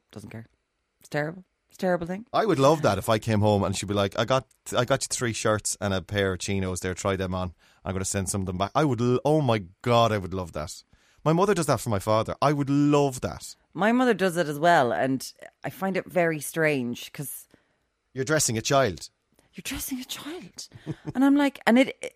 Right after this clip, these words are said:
Speaker 1: her point is, this only started because he goes, like, his jumpers have holes in them. 'Cause he
Speaker 2: Oh, yeah.
Speaker 1: refuses. He's like, "It's grand. It's fine." Like, it's gra-, it's like, "You have been wearing that every day.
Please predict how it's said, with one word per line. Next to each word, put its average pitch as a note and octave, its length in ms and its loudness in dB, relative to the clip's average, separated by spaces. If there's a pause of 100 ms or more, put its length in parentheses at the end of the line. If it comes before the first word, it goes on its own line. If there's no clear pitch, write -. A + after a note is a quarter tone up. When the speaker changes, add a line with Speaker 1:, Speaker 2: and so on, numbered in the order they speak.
(100)
Speaker 1:
her A3 160 6
point C4+ 360 2
is, E3 420 2 (320)
this G#3+ 220 0
only A3+ 180 4
started F#3 600 4
because D3+ 280 -4
he D3+ 80 -4
goes, D#3 260 2
like, D3 360 0 (180)
his E3 180 -2
jumpers D#3 460 0
have D3 180 0
holes D3+ 260 0
in A2+ 100 -4
them. D2 160 -8 (960)
'Cause E3 140 -2
he C3+ 60 0
Speaker 2:
Oh, D3+ 140 6
yeah. D3 180 4
Speaker 1:
refuses. E3+ 340 4
He's G3 180 2
like, G3+ 160 2
"It's - 100 -10
grand. A3+ 400 -4 (360)
It's - 100 -16
fine." F#3 360 2 (560)
Like, D#3+ 180 -2
it's F3 140 -2
gra-, - 100 2
it's D3+ 140 -4
like, E3+ 120 -6
"You G#3 140 2
have G3 100 0
been F3 120 -2
wearing F3 220 0
that D3 200 0
every D#3+ 360 2
day. C3+ 360 0